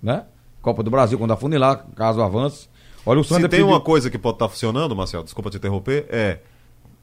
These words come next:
Speaker 2: alguns garotos que lá na frente não serão utilizados, né?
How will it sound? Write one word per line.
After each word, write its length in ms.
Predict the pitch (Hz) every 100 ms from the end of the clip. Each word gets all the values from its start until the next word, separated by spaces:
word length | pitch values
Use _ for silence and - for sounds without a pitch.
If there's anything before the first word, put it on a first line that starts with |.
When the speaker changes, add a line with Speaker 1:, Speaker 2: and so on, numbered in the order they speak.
| -
Speaker 2:
alguns 380 | 120 135 156 143
garotos 440 | 151 139 139 135
que 300 | - 120 90
lá 140 | - 123
na 120 | 127
frente 360 | 123 110 98 -
não 240 | 151 147 143
serão 220 | 127 113
utilizados, 680 | 110 143 147 127 120 - - _ _ _ _ _
né? 220 | 101 104